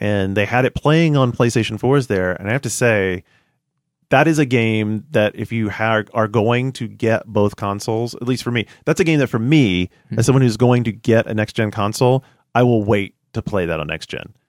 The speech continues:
Speaker 2: Hmm.
Speaker 1: 'Cause it really does look good on next-gen. I was
Speaker 2: Hmm.
Speaker 1: watching, especially in the sea combat, oh, that looks really fun. I think it's really interesting how they turned Assassin's Creed from, you know, the stealth action game to where now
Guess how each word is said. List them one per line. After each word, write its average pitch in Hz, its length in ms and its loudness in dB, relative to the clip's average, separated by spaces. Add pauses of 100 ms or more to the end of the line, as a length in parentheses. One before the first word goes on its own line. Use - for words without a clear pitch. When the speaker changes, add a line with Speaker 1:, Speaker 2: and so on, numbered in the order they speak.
(200)
Speaker 2:
Hmm. 104 180 -8
Speaker 1:
'Cause 131 120 0
it 135 80 4
really 135 220 4
does 107 340 0
look 95 200 -6
good 90 140 0
on 73 120 -6
next-gen. 80 340 -10
I 92 60 -2
was 120 100 2
Speaker 2:
Hmm. 123 60 0
Speaker 1:
watching, 131 180 2
especially 131 380 0
in 107 80 -2
the 113 80 -2
sea - 180 0
combat, 98 420 -2
oh, 92 40 -6
that 92 160 -6
looks 95 180 -14
really 101 260 -2
fun. 98 200 -4
I 127 40 0
think 202 120 0
it's 254 100 -6
really 175 280 4
interesting 139 400 -2
how 104 140 -2
they 101 180 0 (260)
turned 120 580 -2 (260)
Assassin's 110 520 -4
Creed 107 560 -4 (400)
from, 98 640 -2 (140)
you 110 100 -4
know, 92 240 -2
the - 100 -10
stealth 123 360 0
action 117 400 0
game 95 280 -4
to 107 120 -4
where 104 140 0
now 98 260 0